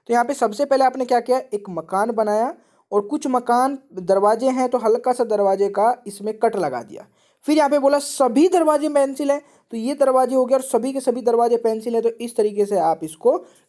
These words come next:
कवर कर लेंगे। ठीक है दोस्तों, यहाँ पे जो बोला गया है कि कुछ मकान दरवाजे हैं, तो आपने मकान वाले में हल्का सा कट लगाया तो कुछ मकान दरवाजे हो गए, ये दरवाजे हो गए, और फिर सभी दरवाजे पेंसिल है तो, अ, पे-, दरवाजों को पेंसिल से कवर कर दिया।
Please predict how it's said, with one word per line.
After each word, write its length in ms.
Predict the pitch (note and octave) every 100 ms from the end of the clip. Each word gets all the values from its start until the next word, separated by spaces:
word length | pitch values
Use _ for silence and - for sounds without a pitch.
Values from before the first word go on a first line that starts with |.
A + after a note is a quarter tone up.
| -
कवर 240 | A3 G#3+
कर 200 | G3+ E3+
लेंगे। 380 | C3+ B2+ B2+ C3 _ -
ठीक 140 | A#3
है 60 | C4
दोस्तों, 320 | B3+ D#4+ E4+ - _ -
यहाँ 120 | F#3 F#3+
पे 100 | A#3+
जो 100 | A3
बोला 260 | F3+ G#3+
गया 140 | A3+ A#3+
है 80 |
कि 120 | B3 B3+
कुछ 320 | - C#4 A#3+
मकान 440 | A3+ A3+ A3 A#3+
दरवाजे 420 | G#3 F3+ F#3 F#3+
हैं, 240 | A3 A#3 B3
तो 80 | A#3+
आपने 320 | F#3 G3 G#3+
मकान 440 | F3 E3+ G3 A3+
वाले 240 | A#3 A3+ A3+
में 100 | A3
हल्का 220 | G3+ G#3
सा 80 | G#3+
कट 180 | G3+
लगाया 260 | G3 G3 G3
तो 80 | G3+
कुछ 220 | G#3 G3
मकान 340 | F#3 F#3 F#3
दरवाजे 340 | F3 E3 E3 F#3+
हो 100 | G3+
गए, 100 | A#3
ये 60 |
दरवाजे 380 | G3 E3 E3 F#3+
हो 100 | A#3+
गए, 180 | A#3 C#4+ - - -
और 100 | G#3
फिर 100 | C#4
सभी 300 | C#4 A#3+ C4
दरवाजे 340 | D4 C#4 C#4 C#4+
पेंसिल 320 | C4 B3+ C4
है 120 | B3
तो, 200 | C4 F#3+
अ, 280 | G3+ F#3+ G3
पे-, 380 | - G#3 A3 F#3+
दरवाजों 380 | F#3+ G3 G3
को 100 | G3+
पेंसिल 360 | G#3 F#3 D#3+ D#3
से 120 | G#3+
कवर 220 | A3 D#3
कर 120 | - -
दिया। 200 | -